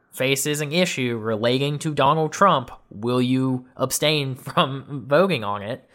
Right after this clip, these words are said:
And if his answer is not yes, then say, "I am not satisfied with that answer and you will not have my vote."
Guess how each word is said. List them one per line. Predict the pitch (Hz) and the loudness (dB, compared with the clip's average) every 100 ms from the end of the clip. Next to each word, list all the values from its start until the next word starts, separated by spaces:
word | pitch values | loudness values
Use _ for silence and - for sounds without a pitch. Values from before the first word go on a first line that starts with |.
| - - | -20 -4
And | 135 | -2
if | 135 | 0
his | 143 110 | -2 0
answer | 127 143 156 147 | 0 0 0 0
is | 131 | 0
not | 131 139 143 | -2 0 2
yes, | 208 151 - | 2 2 -2
then | - 123 123 | -6 -6 -4
say, | - 131 135 | -2 -2 -2
"I | 120 127 | -2 0
am | 135 135 | 0 0
not | 135 143 | -2 0
satisfied | 185 190 165 160 156 | 2 2 2 2 2
with | 156 151 | 2 2
that | 160 175 | 2 2
answer | 254 - 156 | -2 0 -2
and | 156 | 0
you | 151 | -2
will | 151 | 0
not | 160 170 | 2 2
have | 175 | 4
my | 185 185 | 4 6
vote." | 226 196 - | 6 6 2